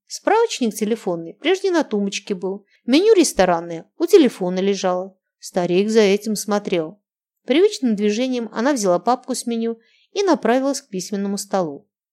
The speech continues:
«Картина раньше не здесь была», заметила мимоходом. «Картина?» спросил у нее Дула.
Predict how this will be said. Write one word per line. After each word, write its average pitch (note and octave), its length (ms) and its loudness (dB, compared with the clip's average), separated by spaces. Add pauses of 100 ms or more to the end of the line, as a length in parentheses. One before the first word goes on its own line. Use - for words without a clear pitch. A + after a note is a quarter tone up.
(280)
«Картина D4+ 460 4
раньше F3+ 320 0
не F3 100 -4
здесь F#3+ 360 -4
была», A#3 340 -2 (120)
заметила G3+ 500 -4
мимоходом. G3 760 -8 (500)
«Картина?» E3 800 -8 (240)
спросил C4 500 -6
у C4+ 40 -6
нее B3+ 240 -8
Дула. A#3 440 -6